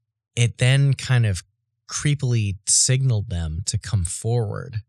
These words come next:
to the other side of the bridge. <laughs> And, like, this, this has given me some major It, <laughs> Stephen King's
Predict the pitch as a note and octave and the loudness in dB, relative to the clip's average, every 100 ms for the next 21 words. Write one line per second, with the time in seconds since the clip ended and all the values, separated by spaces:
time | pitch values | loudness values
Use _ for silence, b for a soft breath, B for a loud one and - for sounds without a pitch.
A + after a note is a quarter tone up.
0 | _ _ - G#2+ G#2 F#2+ F#2 - G2 F2+ | _ _ -4 0 0 0 -2 0 -2 -4
1 | - - B2 G2 D2+ - - _ _ - | -8 -6 -2 -2 -2 -6 -6 _ _ -20
2 | b b b _ _ - - E3 C3+ B | b b b _ _ -8 -2 -2 -2 B
3 | B B B - C3 B2+ B2+ A2 - - | B B B -2 0 2 2 2 -2 0
4 | D3 - - C3+ B2+ A#2+ A2 C3 A#2 A2 | 2 2 0 2 4 2 2 4 4 6
5 | - A2 G2+ G2 - A#2+ A#2 A2+ G2+ G#2+ | 4 4 4 0 0 4 6 4 4 0
6 | - C3 A2+ - A#2 - - C3+ C3 A#2+ | 0 -6 -10 -4 -4 0 -2 0 2 2
7 | A2 A#2 A2 G#2 | 4 2 2 0